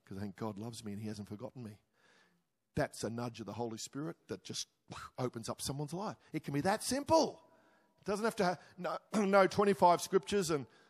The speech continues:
<clears throat> and understand all about their life. You just got the nudge of the Spirit to pay for their fuel, and it might be the doorway that they can trust God again.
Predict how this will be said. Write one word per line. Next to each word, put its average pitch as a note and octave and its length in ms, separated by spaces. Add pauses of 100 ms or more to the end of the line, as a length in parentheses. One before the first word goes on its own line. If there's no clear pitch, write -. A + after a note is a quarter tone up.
(260)
<clears throat> C#3+ 220
and D#3 120
understand F#3 440
all F#3+ 140
about F3+ 280
their D#3+ 140
life. F3+ 560 (320)
You G3 100
just A#3+ 160
got - 160
the D3 80
nudge D#3+ 300
of A2+ 60
the B2+ 60
Spirit D#3 520 (800)
to - 60
pay D#3 220
for C#3+ 140
their A#2+ 160
fuel, B2 500 (1500)
and A#2 80
it G2+ 60
might A2 240
be A#2 80
the G2 100
doorway G#2 580 (1300)
that - 140
they G#2 100
can G#2 140
trust - 340
God G2+ 200
again. G2+ 340